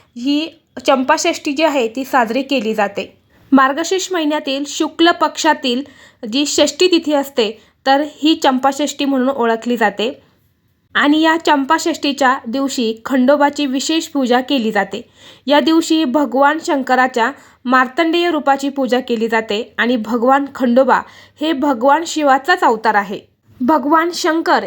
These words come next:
हे राक्षसांचा वध करण्यासाठी त्यांनी खंडोबाचं रूप जे आहे, ते परिधान केलं होतं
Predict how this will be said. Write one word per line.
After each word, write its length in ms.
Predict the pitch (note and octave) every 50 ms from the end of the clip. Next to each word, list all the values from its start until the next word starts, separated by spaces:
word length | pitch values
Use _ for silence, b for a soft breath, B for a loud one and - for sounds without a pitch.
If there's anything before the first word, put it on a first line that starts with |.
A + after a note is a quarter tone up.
| - -
हे 200 | - D4+ D#4 D4+
राक्षसांचा 800 | C4+ C4+ B3 B3+ - - - E4+ D#4+ E4 D#4 C4+ C4 C4 C4+ C4+ C#4
वध 420 | C#4+ C4 A#3+ B3+ C4+ D4+ D#4 D#4 C#4
करण्यासाठी 800 | - - D4 C4+ B3+ B3+ B3+ C4 C4 C4+ B3 B3 - A#3 G#3 A3 B B B B B B B -
त्यांनी 340 | B3+ B3+ B3 C4 C4+ C4+ C#4+ C#4 - -
खंडोबाचं 640 | - C4+ C4 B3 A#3+ D#4 D#4+ E4+ D#4+ E4 E4 D#4+ D#4
रूप 300 | C#4+ C#4+ C#4+ C#4+ - D4
जे 120 | A#3+ C#4
आहे, 240 | C4+ A3+ B3 A3+ A3
ते 140 | - B3+ C4+
परिधान 520 | C4 - C4 B3+ B3+ G#3+ B3 A3+ D#4+ F4+
केलं 240 | F4+ F4+ D#4+ D4 D#4
होतं 300 | D#4 D4+ D4+ D4 A#3 B3+